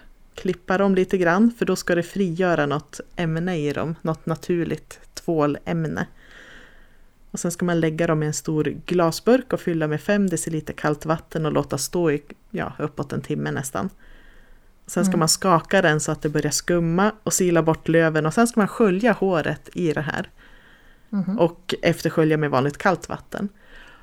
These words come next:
Speaker 1: Och jag tänker att det här måste ju vara jättebra tips om man är ute och vandrar kanske i naturen och inte vill använda något köpt shampoo med kemikalier för att tvätta håret. Det lät ju väldigt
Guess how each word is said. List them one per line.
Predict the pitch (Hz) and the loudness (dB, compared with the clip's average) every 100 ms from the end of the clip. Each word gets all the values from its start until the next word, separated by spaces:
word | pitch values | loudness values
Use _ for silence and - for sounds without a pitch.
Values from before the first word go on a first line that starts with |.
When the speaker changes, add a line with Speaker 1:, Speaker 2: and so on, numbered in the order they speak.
| - - _ - | -20 -20 _ -4
Speaker 1:
Och | - | 2
jag | 160 | 4
tänker | 165 240 170 | 4 4 4
att | |
det | 170 | 2
här | 196 | 2
måste | 233 160 | 2 2
ju | |
vara | 156 156 | 0 0
jättebra | 165 - 143 254 | -4 -2 0 0
tips | 233 - 147 - | 0 -2 -6 -6
om | 151 | -4
man | 147 | -2
är | |
ute | 147 143 151 | -2 -2 -4
och | 147 | -2
vandrar | 151 147 143 147 | -2 -2 -4 -4
kanske | - 139 147 | -4 -6 -4
i | |
naturen | 143 139 220 185 151 147 | -8 -2 -2 0 0 -2
och | |
inte | 147 139 151 | -4 -4 -4
vill | 147 143 135 - - _ _ - - | 0 0 -2 -4 -12 _ _ -20 -6
använda | 165 147 147 143 143 160 - - - | -4 -2 -4 -4 -4 -6 -8 -20 -10
något | 170 160 - - - | -2 -2 -2 -20 -12
köpt | - 175 156 - | -4 -2 -2 -8
shampoo | - 180 170 - 165 | -8 -4 -4 -4 -4
med | 151 151 | -4 -4
kemikalier | 160 156 - 220 143 151 | -4 -6 2 2 4 0
för | 151 | -4
att | |
tvätta | - 151 156 | -8 -6 -4
håret. | 160 151 196 - - - - - - - _ | -2 -4 -6 -10 -20 -20 -20 -20 -20 -20 _
Det | 180 | 0
lät | 170 170 | 0 0
ju | |
väldigt | 180 170 180 - | 0 0 -2 -6